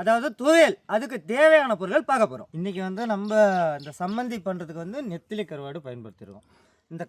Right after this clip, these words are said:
கருவாடு இல்லாம, அதாவது நெத்திலி கருவாடு இல்லாம வேற என்னென்ன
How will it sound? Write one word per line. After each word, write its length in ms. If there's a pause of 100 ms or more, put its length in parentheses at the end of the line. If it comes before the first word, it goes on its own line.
கருவாடு 400 (100)
இல்லாம, 400 (720)
அதாவது 360
நெத்திலி 360
கருவாடு 320
இல்லாம 340
வேற 140 (100)
என்னென்ன 220